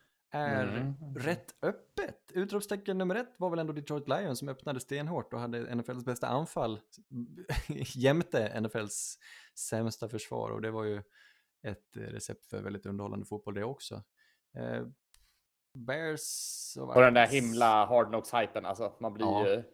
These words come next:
Speaker 2: att man alltid ska gå på skiten.
Speaker 1: Fast jag, alltså, även i b-,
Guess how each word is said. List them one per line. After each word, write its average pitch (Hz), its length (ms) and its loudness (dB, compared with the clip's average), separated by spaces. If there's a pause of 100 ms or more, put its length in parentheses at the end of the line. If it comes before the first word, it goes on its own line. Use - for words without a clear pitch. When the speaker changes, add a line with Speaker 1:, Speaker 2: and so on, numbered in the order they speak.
Speaker 2:
att 131 160 6
man 139 120 -2
alltid 151 360 4
ska 151 100 0
gå 123 120 -4
på 165 240 2
skiten. 107 340 -2 (300)
Speaker 1:
Fast - 180 2
jag, 127 100 -4 (520)
alltså, - 240 -8
även 90 220 -14
i - 20 -10
b-, 87 160 -14